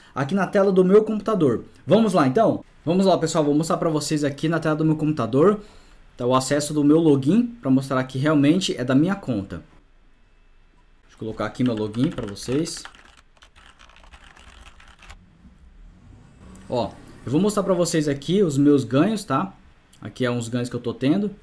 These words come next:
Ó, as minhas vendas. Eu vou colocar o filtro aqui dos ganhos da, da semana que eu tive, tá? Do mês, quer dizer, desculpa. Ó, o mês três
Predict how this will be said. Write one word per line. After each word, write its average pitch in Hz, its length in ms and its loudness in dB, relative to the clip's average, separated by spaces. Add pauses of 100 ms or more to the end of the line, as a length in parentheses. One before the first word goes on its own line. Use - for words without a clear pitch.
(2250)
Ó, 110 200 -8
as 120 220 -6
minhas 180 340 0
vendas. 110 500 -2 (340)
Eu 117 80 -6
vou 160 100 -4
colocar 208 240 2
o 185 60 0
filtro 196 380 -2
aqui 202 420 -4 (220)
dos 135 220 -2
ganhos 170 380 0
da, 156 540 0
da 135 120 -4
semana 147 360 2
que 170 60 -4
eu 190 60 2
tive, 104 320 -6
tá? 143 340 -2 (260)
Do 123 100 0
mês, 139 240 4
quer 117 120 -6
dizer, 104 160 -6
desculpa. 95 460 -8 (1500)
Ó, 117 180 -2
o - 20 -4
mês 131 260 0
três 170 540 0